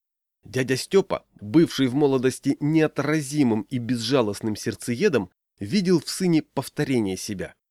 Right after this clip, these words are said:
«Красивый растёт, зараза!» — говорил он, со злобной одобрительностью скаля зубы.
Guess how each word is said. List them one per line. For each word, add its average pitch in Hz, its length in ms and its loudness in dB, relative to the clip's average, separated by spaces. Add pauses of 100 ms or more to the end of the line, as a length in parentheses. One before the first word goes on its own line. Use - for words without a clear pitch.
(460)
«Красивый 120 800 0
растёт, 123 480 -2
зараза!» — 104 880 -2 (340)
говорил 113 500 -2
он, 170 220 2 (140)
со 123 180 0
злобной 117 500 2
одобрительностью 113 800 -4
скаля 110 360 -4
зубы. 98 340 -8